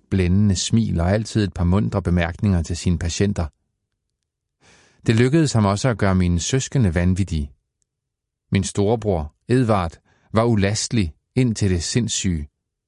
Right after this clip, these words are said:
Det kostede ham livet. Han blev i sin tid ansat i et Aarhus-firma som kasserer.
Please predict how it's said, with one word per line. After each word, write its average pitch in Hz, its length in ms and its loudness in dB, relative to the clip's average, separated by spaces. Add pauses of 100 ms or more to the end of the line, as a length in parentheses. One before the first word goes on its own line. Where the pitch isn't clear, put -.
(440)
Det 101 120 0
kostede 90 380 -2
ham 80 160 0
livet. 90 320 0 (1300)
Han 110 140 2
blev 107 140 2
i 101 40 0
sin 123 240 0
tid 107 220 0
ansat 104 340 2
i 95 60 0
et 80 100 -2
Aarhus-firma 98 800 0
som 87 180 -4
kasserer. 98 480 -2